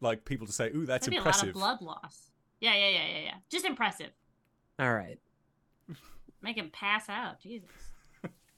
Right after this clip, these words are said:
Speaker 1: And, uh, Hexton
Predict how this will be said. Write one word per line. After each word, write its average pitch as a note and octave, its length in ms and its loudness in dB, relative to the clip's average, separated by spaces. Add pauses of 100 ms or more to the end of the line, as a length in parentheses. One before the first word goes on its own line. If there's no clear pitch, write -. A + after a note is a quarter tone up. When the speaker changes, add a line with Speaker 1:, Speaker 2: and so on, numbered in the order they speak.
(2250)
Speaker 1:
And, C3+ 500 0
uh, B2+ 300 4
Hexton C#3 640 2